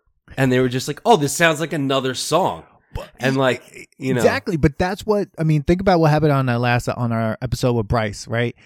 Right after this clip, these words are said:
Speaker 2: He was talking about bringing LaRue, uh, that LaRue song into his, into his, uh, cover set, right? And he said it sounded like he was gonna play it along with Juice by Lizzo,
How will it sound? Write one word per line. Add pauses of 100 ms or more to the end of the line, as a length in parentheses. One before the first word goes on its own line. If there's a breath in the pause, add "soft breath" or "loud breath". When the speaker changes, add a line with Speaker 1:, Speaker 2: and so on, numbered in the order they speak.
(160 soft breath)
Speaker 2:
He
was
talking
about (340)
bringing
LaRue, (200)
uh,
that
LaRue
song
into
his, (120)
into (100)
his,
uh,
cover
set,
right? (300 loud breath)
And
he
said
it
sounded
like (440)
he
was
gonna
play
it
along
with
Juice
by
Lizzo,